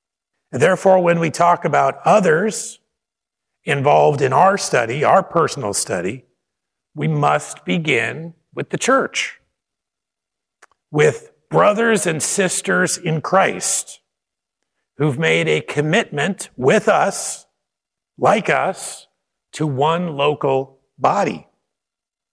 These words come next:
People who live in covenant with us for the purposes of building one another up and for the purposes of accomplishing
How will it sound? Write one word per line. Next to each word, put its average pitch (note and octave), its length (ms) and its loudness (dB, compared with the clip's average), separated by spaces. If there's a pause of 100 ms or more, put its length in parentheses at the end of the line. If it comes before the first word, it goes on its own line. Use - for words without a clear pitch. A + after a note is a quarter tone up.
(1120)
People F3+ 760 2
who D#3 140 2
live D#3 440 4
in C3+ 320 -2
covenant F#3+ 720 -2 (400)
with A#2+ 240 2
us A#2 480 -2 (1120)
for D#3+ 140 -2
the D3+ 80 -4
purposes E3+ 720 -2
of A#2 280 -4
building F3+ 400 2
one F#3 180 -2
another F#3+ 360 2
up D#3+ 240 2 (1700)
and E3 180 0
for E3+ 160 4
the D#3 100 2
purposes E3+ 680 -2
of D3 200 0
accomplishing C3+ 920 -2